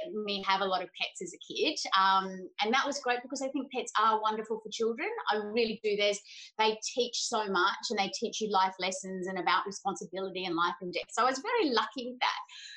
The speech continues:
But what happened, and, and it's so different now, is I had the opportunity to go to a selective high school called James Roos Agricultural High School. Now, back in those days,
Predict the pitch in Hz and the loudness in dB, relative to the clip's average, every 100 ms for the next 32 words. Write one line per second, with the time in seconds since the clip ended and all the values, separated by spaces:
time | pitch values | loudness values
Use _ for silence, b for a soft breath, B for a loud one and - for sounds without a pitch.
0 | B 277 269 - b b _ 294 381 - | B 0 2 -2 b b _ 0 0 0
1 | - 302 302 285 247 - 247 247 254 247 | 0 0 0 0 -2 -4 -4 -4 -4 -6
2 | 262 - - 349 370 330 349 302 269 226 | -6 -6 -4 0 2 0 -2 0 2 4
3 | 208 208 247 277 294 311 254 247 247 262 | 4 4 4 4 0 0 0 0 -2 -2
4 | 226 208 214 208 202 196 196 185 185 B | -2 0 0 2 2 4 4 4 2 B
5 | - - 277 233 247 214 208 208 269 247 | -6 -2 0 0 -2 2 2 2 -4 -2
6 | 233 180 214 208 202 196 196 196 - 208 | -2 2 2 2 -2 -2 0 -2 -2 -2
7 | 202 233 - 440 - 262 214 185 - - | 0 2 2 0 2 2 4 2 0 -4
8 | - - B B - 262 269 - - 294 | -6 -8 B B -2 2 2 0 0 2
9 | 381 226 240 320 - 175 135 - 302 | 2 2 2 2 2 2 2 -4 -8